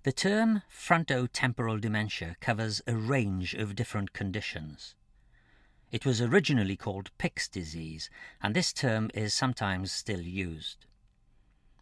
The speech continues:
It is caused by damage to areas of the brain called the frontal and temporal lobes.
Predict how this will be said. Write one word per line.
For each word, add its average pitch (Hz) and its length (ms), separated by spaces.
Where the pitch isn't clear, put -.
It - 160
is 107 120
caused 160 460
by 101 220
damage 139 480
to 104 200
areas 135 360
of 92 120
the 95 80
brain 92 400
called 95 300
the 95 60
frontal 117 560
and 117 160
temporal 85 480
lobes. 87 600